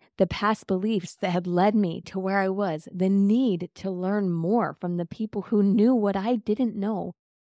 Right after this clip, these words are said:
and the distortion in my life that I had shown up like a victim, thinking the people around me were persecuting me, or like a rescuer who was gonna save my family members and my poor mother who had been taken advantage of and in so many terrible relationships.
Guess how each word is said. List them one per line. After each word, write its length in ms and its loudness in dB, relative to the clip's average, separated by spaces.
and 460 2
the 80 4
distortion 720 2
in 120 -2
my 120 -2
life 340 -6
that 160 4
I 120 6
had 260 0
shown 400 4
up 260 2
like 200 4
a 80 4
victim, 560 0
thinking 380 4
the 80 0
people 360 4
around 360 6
me 160 6
were 320 6
persecuting 760 0
me, 300 -6
or 400 2
like 180 2
a 80 4
rescuer 640 0
who 160 0
was 160 2
gonna 220 2
save 500 -2
my 180 0
family 400 -2
members 400 -2
and 120 -2
my 140 4
poor 320 2
mother 680 4
who 180 2
had 180 0
been 160 0
taken 340 0
advantage 540 -2
of 200 -2
and 120 -6
in 160 -6
so 240 -2
many 180 0
terrible 360 0
relationships. 680 -2